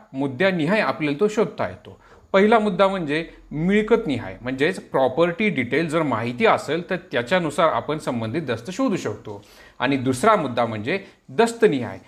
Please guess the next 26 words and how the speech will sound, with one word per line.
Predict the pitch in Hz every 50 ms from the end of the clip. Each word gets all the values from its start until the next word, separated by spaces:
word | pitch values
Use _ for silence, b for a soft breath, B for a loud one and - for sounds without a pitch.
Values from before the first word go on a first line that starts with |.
| b b -
म्हणजेच | 113 135 165 151 135 180 226 214 -
आपल्याला | 123 120 - - 123 117 127 147 139
जर | 120 180 185 143
दस्त | 113 143 185 185 - - 254 247
क्रमांक | 226 220 208 208 208 208 202 214
माहीत | 180 147 131 127 151 -
असेल | 160 123 110 - 127 113 135 165 - - - _ _ -
तर | 196 165
आपण | - - - 156 180 185
त्याच्यानुसार | - 131 104 - - 160 151 127 110 - 127 151 202 170 - -
तो | _ _ _ _ _ 156 147 123 139 - - - - _ - 120
जुना | 120 139 185 220 214
दस्त | 151 127 120 - - 160 190 226 220 - -
हा | - - 120 135 180 -
शोधू | - - - - - - 214 196 190 175 185 190
शकतो. | 180 - 117 - - - - 90 85 _ b b b b b _ _ -
त्यानंतर | 165 180 170 131 104 - 104 92 95 b b b b b b _ _ _ -
पुढे | 220 208 180 127 - - - - -
हे | - 214
जे | 220 226 269
दस्त | 196 - 180 196 196 - -
आहेत | 214 143 117 107 104 - - _ _ -
हे | 208
महाराष्ट्रातील | 208 175 147 240 135 208 190 - 233 214 254 233 160 127
वेगवेगळ्या | 131 139 143 156 170 208 214 175
जिल्ह्यानुसार | 123 123 127 123 135 180 196 180 165 - 147 156